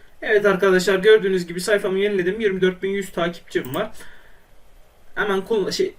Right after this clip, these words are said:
linki kopyalıyorum, yapıştırıyorum. Sonra miktarı on bin olarak yazıyorum. Sipariş vere bastıktan sonra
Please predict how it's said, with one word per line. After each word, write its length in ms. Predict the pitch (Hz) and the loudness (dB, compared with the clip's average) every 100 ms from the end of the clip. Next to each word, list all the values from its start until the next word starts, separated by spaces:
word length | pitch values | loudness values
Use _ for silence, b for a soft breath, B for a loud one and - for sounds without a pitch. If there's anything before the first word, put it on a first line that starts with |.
| - 190 | -12 -4
linki 340 | 208 202 180 | -4 -2 0
kopyalıyorum, 680 | 190 190 208 175 151 185 226 B B - | 0 4 4 4 0 -2 -4 B B -6
yapıştırıyorum. 680 | 196 - - 143 117 139 185 | -6 -6 -4 -2 -2 -4 -4
Sonra 240 | 180 160 | -2 -2
miktarı 420 | 180 175 170 139 | -4 -2 -2 0
on 200 | 185 185 | -2 -4
bin 100 | 131 | -4
olarak 420 | 120 139 131 - | -4 -6 -6 -6
yazıyorum. 440 | 180 190 196 190 190 - - b - | -2 0 2 0 -2 -10 -20 b -12
Sipariş 460 | - 202 180 175 | -2 0 2 0
vere 200 | 170 165 | -2 0
bastıktan 460 | 170 170 180 170 170 | 0 -2 -6 -4 -6
sonra 340 | - 160 - | -4 -4 -4